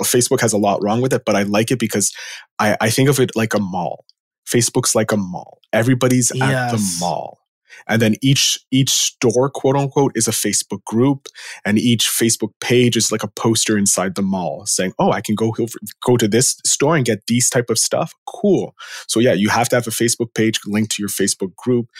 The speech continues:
Speaker 1: because that, though, that's free advertising. I look at Instagram like the billboards on the highway 'cause they're pretty pictures that they try to sell you something really quick and you have to stop and read this,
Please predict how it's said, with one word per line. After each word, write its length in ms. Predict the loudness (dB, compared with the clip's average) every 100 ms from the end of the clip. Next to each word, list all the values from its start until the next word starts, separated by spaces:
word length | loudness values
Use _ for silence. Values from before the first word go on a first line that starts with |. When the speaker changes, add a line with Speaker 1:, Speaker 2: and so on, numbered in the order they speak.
| -16 -6
Speaker 1:
because 200 | -2 0
that, 200 | 0 2
though, 160 | 0
that's 200 | 2 -2
free 220 | -4 -2 -2
advertising. 600 | -4 -6 -8 -6 -6 0
I 60 | 0
look 180 | 2
at 100 | -2 -2
Instagram 640 | -2 0 0 0 0 -2 -6 -18 -6 -4
like 140 | -2
the 80 | -2
billboards 680 | 0 0 0 0 2 2 -2
on 240 | -4 -2
the 80 | -2
highway 640 | -2 -2 -2 -4 -10 -14 _ _ _ _ _ _ _ _
'cause 120 | -4 -4
they're 100 | -4
pretty 340 | 0 2 4
pictures 560 | 2 0 2 2 2 -2
that 160 | -4 -4
they 120 | -8 _ -2
try 180 | 2
to 80 | 2
sell 240 | 4 4 2
you 80 |
something 380 | 2 2 0 -2 -4 _ -8
really 380 | 0 4 4 2
quick 320 | 2 0 0
and 80 | -2
you 40 |
have 80 | -2
to 60 | -2
stop 420 | 0 0 0 0
and 160 | 0
read 160 | 2 0
this, 180 | -2 -6